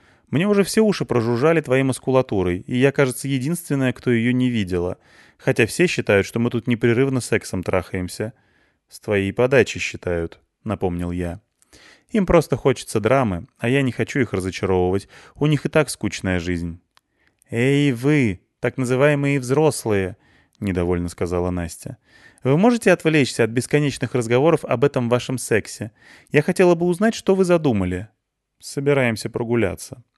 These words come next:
ответил я. «Романтическая прогулка при луне». «Я серьёзно. Надеюсь найти Марту. Клюся покажет дорогу». «Мне с вами, конечно, нельзя».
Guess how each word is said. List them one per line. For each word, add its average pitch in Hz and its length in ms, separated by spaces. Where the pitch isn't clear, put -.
ответил 92 460
я. 92 200
«Романтическая 107 840
прогулка 110 500
при 104 120
луне». 92 420
«Я 156 200
серьёзно. 110 840
Надеюсь 147 460
найти 113 320
Марту. 104 440
Клюся 110 360
покажет 87 400
дорогу». 87 500
«Мне 117 300
с - 120
вами, 190 280
конечно, 143 540
нельзя». 104 640